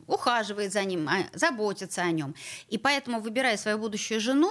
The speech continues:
он рассчитывает именно на это. То есть сейчас вот, ну, гру-, грубо скажу,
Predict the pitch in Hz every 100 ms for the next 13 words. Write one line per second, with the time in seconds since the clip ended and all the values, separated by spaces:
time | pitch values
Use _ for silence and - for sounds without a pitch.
0 | 494 226 208 233 - 392 - 208 190 -
1 | 240 277 240 214 208 156 - 113 - -
2 | - 226 220 - 233 208 196 - 202 156
3 | 156 156 202 208 220 226 165 - 202 262